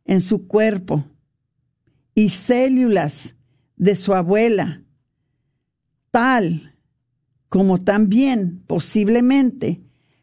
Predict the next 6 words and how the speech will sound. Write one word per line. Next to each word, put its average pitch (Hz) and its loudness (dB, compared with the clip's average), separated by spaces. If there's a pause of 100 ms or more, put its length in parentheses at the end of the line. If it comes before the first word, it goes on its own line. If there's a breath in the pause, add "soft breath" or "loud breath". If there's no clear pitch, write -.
(100)
las 196 0
células 220 0
de 214 2
su 208 0
bisabuela". 180 0 (720)
Imagínense. 208 0